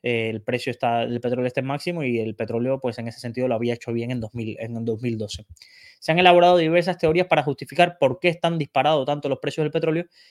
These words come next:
y por qué se invierte tanto en commodities en, entonces. Las predicciones alcistas apuntan a que la creciente demanda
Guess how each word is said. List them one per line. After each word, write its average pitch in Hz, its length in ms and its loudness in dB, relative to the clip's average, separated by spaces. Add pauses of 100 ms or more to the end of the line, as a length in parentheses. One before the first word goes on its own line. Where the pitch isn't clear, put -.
(180)
y 196 240 0
por 151 260 -2
qué 156 140 2
se 170 140 -2
invierte 165 400 0
tanto 156 260 -2
en 151 80 -4
commodities 156 760 -4
en, 117 340 -8
entonces. 113 580 -10 (260)
Las 131 160 -2
predicciones 160 500 0
alcistas 180 480 0
apuntan 175 420 -2
a 139 100 -4
que 127 60 -2
la 123 100 0
creciente 190 480 0
demanda 170 540 0